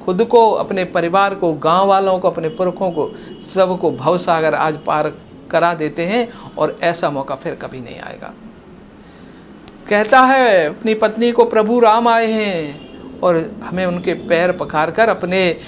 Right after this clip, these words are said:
जो हमारे पितर हैं उनको भी तारना है, अपनी सात पीढ़ियों को भी तारना है, खुद को भी तारना है।" पत्नी जल्दी से कटोरा निकालती है,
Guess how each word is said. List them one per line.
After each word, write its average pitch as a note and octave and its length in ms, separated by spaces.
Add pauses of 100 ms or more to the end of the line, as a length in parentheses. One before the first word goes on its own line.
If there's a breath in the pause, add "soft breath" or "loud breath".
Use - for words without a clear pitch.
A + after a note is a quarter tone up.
(240 loud breath)
जो E3+ 280
हमारे D3+ 340
पितर F3+ 340
हैं F#3 120
उनको F3 340
भी G#3+ 120
तारना G3+ 480
है, G3+ 60
अपनी F3+ 220
सात E3 340
पीढ़ियों E3 420
को G3 120
भी E3 120
तारना D3+ 340
है, E3+ 60
खुद C#3+ 240
को F#3 160
भी F3+ 120
तारना C3 380
है।" - 280 (880 loud breath)
पत्नी F#3 260
जल्दी G3+ 380
से F3 440
कटोरा F#3+ 380
निकालती F3+ 520
है, D#3+ 360